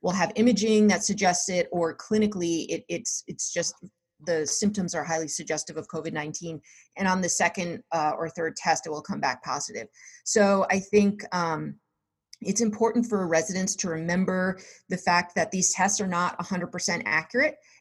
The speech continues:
and that if you really do have some concerning imaging findings,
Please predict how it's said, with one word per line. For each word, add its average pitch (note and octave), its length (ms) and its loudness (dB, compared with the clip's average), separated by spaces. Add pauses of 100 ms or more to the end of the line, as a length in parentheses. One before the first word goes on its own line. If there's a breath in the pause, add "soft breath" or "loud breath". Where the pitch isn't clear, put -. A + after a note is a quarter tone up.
and F#3 220 4
that E3+ 400 6
if F3+ 160 -4
you F#3 140 -2
really G3+ 260 8
do G#3 180 2
have G3+ 320 2
some F3 220 0
concerning F3 460 -2
imaging F3+ 360 0
findings, G3+ 540 2